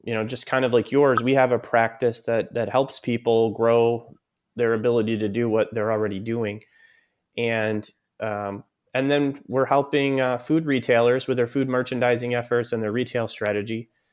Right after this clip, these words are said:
and, uh, and a lot of surrounding stakeholders as well, like, uh, architects or designers or investment groups that are, um, operating these spaces. And we do a lot of work with hotels and resorts,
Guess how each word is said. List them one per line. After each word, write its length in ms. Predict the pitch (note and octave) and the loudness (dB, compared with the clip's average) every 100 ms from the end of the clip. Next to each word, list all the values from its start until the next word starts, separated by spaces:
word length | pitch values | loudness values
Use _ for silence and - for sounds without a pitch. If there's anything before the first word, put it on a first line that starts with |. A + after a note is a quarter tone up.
| _ _ - | _ _ -6
and, 220 | A#2+ A#2 | -2 0
uh, 220 | A2 A2 G2 | 2 2 0
and 120 | B2+ | 0
a 20 | |
lot 160 | C3 D3+ | 4 4
of 80 | D3 | 4
surrounding 460 | - C#3 C#3+ C#3+ | 2 2 2 0
stakeholders 600 | B2 - C#3 C3 A#2+ A#2+ | -2 0 0 2 0 0
as 140 | A#2+ A2+ | -2 0
well, 240 | C3+ B2 | 2 4
like, 260 | G#2 G#2 - | 4 0 0
uh, 280 | G#2+ G#2 F#2+ | -2 0 0
architects 560 | B2 A#2 G#2 A2+ - | -2 -2 -4 -4 -4
or 60 | A2 | -6
designers 560 | A2 G#2+ A#2 A#2 A2 G#2 | -4 -4 -2 -2 -2 -2
or 100 | G2+ | -4
investment 480 | G2+ A#2 - A2+ | 0 0 0 -8
groups 300 | F#2+ A2 - | -4 -6 -4
that 100 | A2+ | -2
are, 320 | G2+ G#2 - - G#2+ | 0 -2 -4 -10 -6
um, 300 | G2+ G2 F#2+ | -6 -6 -4
operating 500 | A2+ B2 B2+ A2+ G#2+ | -2 -2 -4 -4 -4
these 160 | G#2 - | -6 -6
spaces. 560 | F#2+ G2 - G2 - | -6 -6 -6 -8 -8
And 280 | G#2+ G#2 G2+ | -10 -10 -12
we 80 | A#2+ | -6
do 120 | B2+ | -2
a 60 | B2+ | 2
lot 180 | A#2+ A#2 | 4 2
of 80 | G#2+ | 2
work 220 | A2+ A2+ | -2 -4
with 100 | G2+ | -6
hotels 480 | A2 - A2 A2+ A2 | -6 -4 -2 -2 -2
and 120 | G#2 | -6
resorts, 580 | G2+ A#2 A#2+ A2+ - | -6 0 0 0 -10